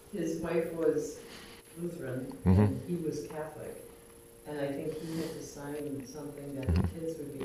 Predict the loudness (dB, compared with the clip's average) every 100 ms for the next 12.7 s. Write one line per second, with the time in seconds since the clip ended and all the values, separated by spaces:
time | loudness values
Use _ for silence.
0 | -6 -6 -8 -10 -10 -8 -8 -10 -10 -14
1 | -18 -18 -18 -20 -20 -8 -4 0 0 0
2 | 0 0 -4 -8 -10 -6 0 0 0 -4
3 | -8 -4 -2 -2 -4 -6 -10 -6 -4 0
4 | 0 0 -2 8 12 12 10 8 2 -6
5 | -10 -14 -16 -18 -10 -2 2 2 2 2
6 | 2 0 -2 0 2 4 6 4 2 0
7 | 2 -2 -4 -12 -14 -14 -14 -18 -8 0
8 | 0 2 0 -2 -2 0 0 0 2 12
9 | 12 12 12 12 10 8 0 -8 -2 2
10 | 2 2 -4 -10 -8 0 4 4 4 4
11 | 4 4 2 -2 -2 -2 0 0 -2 -4
12 | -10 -18 -12 -4 -2 -2